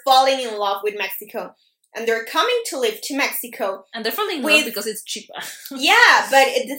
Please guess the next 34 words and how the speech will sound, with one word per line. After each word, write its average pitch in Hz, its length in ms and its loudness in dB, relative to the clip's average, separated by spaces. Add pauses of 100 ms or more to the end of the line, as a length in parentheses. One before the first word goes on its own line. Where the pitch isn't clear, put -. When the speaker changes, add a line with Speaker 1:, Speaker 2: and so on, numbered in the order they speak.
Speaker 1:
thing, 381 220 -2
the - 140 -6
problem 415 360 2
with 240 160 -4
all 220 220 2
of 220 100 -18
this 190 200 -4
is 208 180 -8
that 202 240 0 (360)
they're 311 260 0
getting 320 300 -2
paid 262 340 -2 (180)
in 277 200 -2
dollars 220 500 -2 (100)
Speaker 2:
Yeah. 185 320 -12 (100)
Speaker 1:
or 247 200 2
in 254 160 -6 (120)
euros 208 560 0 (100)
or 233 200 2 (280)
in 247 260 -10
ev-, 269 280 2
any 262 520 -2
foreign 240 340 0
exchange 214 600 -8
currency 233 540 -2
that 220 120 2
Speaker 2:
Yeah. 214 120 2
Speaker 1:
it's - 120 -8
higher 226 440 4
than 214 280 2
our 220 260 0
Mexican 214 520 -8
peso. - 440 -8 (520)
So 247 520 0